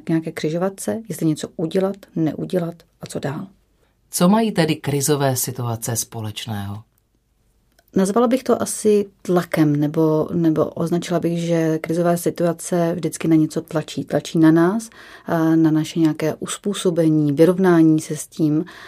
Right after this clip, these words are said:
Speaker 1: A, mm, vždy krizová situace způsobuje velké emoce, se kterými si ten člověk musí poradit.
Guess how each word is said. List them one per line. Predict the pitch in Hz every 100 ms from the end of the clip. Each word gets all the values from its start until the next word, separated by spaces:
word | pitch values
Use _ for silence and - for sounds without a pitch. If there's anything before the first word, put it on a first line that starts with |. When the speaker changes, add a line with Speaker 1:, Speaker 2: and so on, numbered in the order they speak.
| - _
Speaker 1:
A, | 175 165 156 151 - _ _ _
mm, | 185 175 170 175 226 _ _ - -
vždy | 175 190
krizová | 196 196 190 190 175
situace | 175 165 165 160 -
způsobuje | 170 175 165 156 165 151 165
velké | 156 - - -
emoce, | 165 208 - 226 240 - - -
se | -
kterými | - 175 175
si | 180 175
ten | 160 160
člověk | 170 156 151 - -
musí | 151 - -
poradit. | 147 139 135 - -